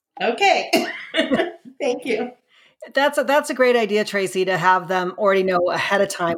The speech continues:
Speaker 2: what kind of response you're gonna be asking. Um, so the one, one of my top favorite, um,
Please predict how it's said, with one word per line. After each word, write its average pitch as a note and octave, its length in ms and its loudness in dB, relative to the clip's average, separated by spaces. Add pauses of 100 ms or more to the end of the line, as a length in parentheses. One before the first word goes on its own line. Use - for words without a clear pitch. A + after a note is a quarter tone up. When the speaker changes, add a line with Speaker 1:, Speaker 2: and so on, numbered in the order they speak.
(140)
Speaker 2:
what F3 320 0 (180)
kind F#3+ 220 -2
of E3 60 -2
response E3+ 560 0
you're G3+ 80 0
gonna G3 160 0
be G#3 140 2
asking. A3+ 580 0 (300)
Um, G3+ 300 0
so - 180 0
the G#3 100 4
one, B3+ 400 2 (140)
one A#3 220 0
of A#3+ 60 0
my G3+ 160 2
top - 400 0
favorite, F3+ 680 2 (100)
um, D#3+ 480 -4